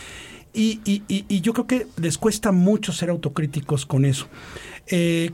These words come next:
creo que el sistema político bipartidista está completamente quebrado. Creo que ha dejado de representar el mosaico de sociedad que son. Y creo que en este caso Donald Trump habló a una base que está enojada, que,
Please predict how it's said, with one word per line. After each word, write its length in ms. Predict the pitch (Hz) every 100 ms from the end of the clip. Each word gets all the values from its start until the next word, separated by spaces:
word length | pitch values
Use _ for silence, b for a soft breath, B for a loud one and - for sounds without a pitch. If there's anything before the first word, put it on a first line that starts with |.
| -
creo 280 | 202 233
que 80 | 226
el 60 | 220
sistema 420 | 180 - 190 190
político 580 | 185 156 170 175 175 170
bipartidista 720 | 147 139 131 143 147 143 160
está 220 | 135 156
completamente 680 | - 147 151 139 147 135 139
quebrado. 520 | 151 131 139 156 233 - B B B B
Creo 260 | 175 190
que 140 | 196 185
ha 80 | 175
dejado 260 | - 175
de 80 | 165
representar 800 | 147 139 135 143 131 147 156 170
el 140 | 143
mosaico 640 | 143 135 - 175 190 208
de 120 | 196 143
sociedad 420 | 151 - 143 135
que 140 | -
son. 320 | 135 151 196 262 B B B B B B B
Y 140 | 185 170
creo 360 | 202 214 226
que 140 | 220 175
en 140 | 170
este 260 | 170 - -
caso 380 | 170 143 - 135
Donald 320 | 156 160 156
Trump 320 | 170 190 202 -
habló 420 | 147 139 170 196
a 80 | 175
una 260 | 175 175
base 300 | 160 160 -
que 120 | - 143
está 180 | -
enojada, 480 | 147 135 - 156 208
que, 260 | 214 156